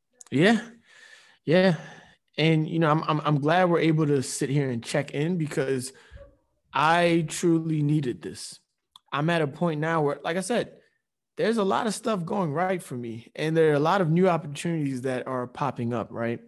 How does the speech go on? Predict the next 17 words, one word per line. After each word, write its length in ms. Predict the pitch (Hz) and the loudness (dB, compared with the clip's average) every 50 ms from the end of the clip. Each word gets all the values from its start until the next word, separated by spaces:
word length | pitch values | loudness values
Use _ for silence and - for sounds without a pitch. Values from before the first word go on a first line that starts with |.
| _ _ _ _ _ _ _ | _ _ _ _ _ _ _
And 500 | - 135 135 135 135 131 131 127 127 127 - _ _ _ _ _ _ _ - | -6 -4 -2 -2 -2 -2 -2 -4 -6 -10 -14 _ _ _ _ _ _ _ -4
I'm 140 | 131 135 143 | -2 0 2
having 520 | 143 170 175 185 185 180 185 175 165 151 | 4 6 6 6 6 6 6 4 4 2
to 560 | - - 156 156 147 143 143 139 135 131 131 - - | 0 0 2 4 4 4 4 2 0 -2 -6 -10 -14
s-, 160 | - - - _ _ _ - | -18 -18 -18 _ _ _ -8
tell 260 | - - 156 160 156 | -4 -2 0 0 0
myself, 680 | 147 135 127 123 - - 123 123 123 123 123 - - - _ _ _ _ _ _ _ _ _ _ _ _ _ _ - | -2 -2 -4 -6 -6 -6 -4 -4 -4 -4 -6 -8 -14 -20 _ _ _ _ _ _ _ _ _ _ _ _ _ _ -8
"Okay, 320 | 135 135 - - 127 120 | -8 -6 -4 -2 -2 0
you 240 | 123 120 127 139 147 | 0 0 0 0 0
need 340 | 147 147 147 147 143 147 143 | 2 2 4 2 2 0 -4
to 580 | - - 139 135 135 131 127 127 123 120 123 - _ _ _ _ _ _ _ _ _ _ _ _ _ _ _ _ - | -4 -2 -2 0 2 2 2 2 2 0 -4 -8 _ _ _ _ _ _ _ _ _ _ _ _ _ _ _ _ -4
take 200 | - 160 147 160 | -2 0 0 0
a 40 | 170 | 0
time 380 | 147 - 175 165 175 185 175 | 0 2 4 4 6 6 6
out 340 | 160 139 139 135 131 - - _ _ _ _ _ _ _ _ _ - | 6 4 4 2 2 -2 -6 _ _ _ _ _ _ _ _ _ -8
and 400 | 131 139 131 135 135 123 147 - _ _ | -6 -4 -4 -4 -6 -8 -10 -12 _ _
prioritize 800 | - - 147 139 135 135 127 127 - 131 127 123 123 120 120 | -4 -2 0 2 2 0 0 0 -2 -2 0 0 0 -2 -4